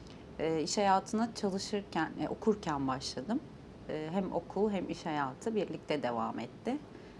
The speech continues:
Evliyim. Ee, çocuğum yok henüz. <laughs> Çalışma hayatından daha fırsat bulamadım diyebilirim. Ee, bunun dışında bir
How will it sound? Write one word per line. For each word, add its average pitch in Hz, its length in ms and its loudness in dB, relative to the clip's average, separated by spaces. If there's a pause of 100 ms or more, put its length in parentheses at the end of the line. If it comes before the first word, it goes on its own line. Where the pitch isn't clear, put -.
(340)
Evliyim. 208 540 6 (840)
Ee, 151 480 0 (1000)
çocuğum 147 420 2
yok 131 260 0
henüz. 160 280 4 (420)
<laughs> - 400 -10
Çalışma 170 400 4
hayatından 143 680 4 (200)
daha 143 200 4
fırsat 139 400 -4 (120)
bulamadım 127 560 -4
diyebilirim. 120 600 -4 (840)
Ee, 156 220 -2 (100)
bunun 190 280 6
dışında 180 480 0
bir 180 200 0